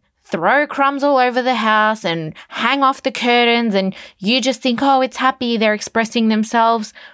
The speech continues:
well, you're just setting your child up for a massive soccer punch to the face when reality kicks in and they realize that they can't do that when they get a job. They have to keep their desk neat, they have to come on time,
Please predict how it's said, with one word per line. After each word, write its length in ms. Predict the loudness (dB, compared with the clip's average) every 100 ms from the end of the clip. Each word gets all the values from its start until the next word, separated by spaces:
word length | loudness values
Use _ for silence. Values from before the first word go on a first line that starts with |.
| _ 0
well, 420 | 2 2 0 _ _ _ -12
you're 160 | -2 -2
just 240 | 0 -2
setting 260 | -2 -2 -2
your 100 | -4
child 380 | -2 0 2 2
up 200 | 0 0
for 120 | -4
a 80 | -4
massive 520 | -2 -2 -2 -4 -10
soccer 460 | -10 -4 -2 -2 -4
punch 340 | -6 -6 -6
to 80 | -8
the 100 | -8
face 580 | -2 -2 0 -4 -10 -16 _ _
when 300 | -4 -2 0
reality 460 | 0 2 2 -2 -8
kicks 340 | -6 -8 -4
in 260 | -2 0 -2 -10 -8
and 160 | -4 0
they 140 | 0
realize 480 | 0 0 2 2 0
that 120 | -2
they 120 | -4
can't 340 | -4 0 -2 0
do 140 | 0
that 280 | 2 0 -2 _ -6
when 120 | -2
they 160 | 0 0
get 180 | 0
a 40 | 0
job. 360 | 2 2 0 -8 -20 -10
They 100 | -6
have 260 | -4 -4
to 100 | -6
keep 240 | -2 -2 0
their 100 | -2
desk 380 | 0 -2 -2 -4
neat, 320 | -2 -2 -4 -14 -10
they 80 | -4
have 160 | -4 -4
to 100 | -4
come 280 | 0 2
on 120 | 2 0
time, 560 | -2 2 2 2 0